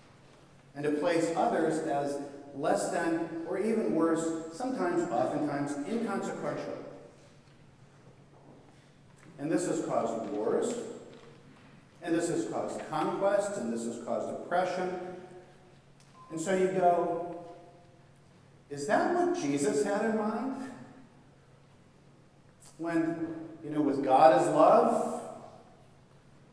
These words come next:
and whoever loves lives in God, and God lives in them. So if God is love, and Christ is love, and because God and Christ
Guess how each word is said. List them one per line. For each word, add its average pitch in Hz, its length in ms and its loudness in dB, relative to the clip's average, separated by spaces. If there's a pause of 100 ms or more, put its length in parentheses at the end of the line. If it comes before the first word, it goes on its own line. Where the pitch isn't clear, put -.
(120)
and 143 160 -6
whoever 220 1080 4 (220)
loves - 560 8
lives - 240 6
in - 200 2
God, - 400 6
and - 120 4
God - 300 2
lives 156 200 4
in 175 160 0
them. 135 720 2 (1600)
So 175 160 4
if - 60 2
God - 280 4
is - 140 4
love, 131 340 8
and 151 120 4
Christ 175 280 4
is - 220 -2
love, 113 220 2
and - 160 2
because 123 180 -2
God 131 320 0
and 120 140 -2
Christ 127 260 -2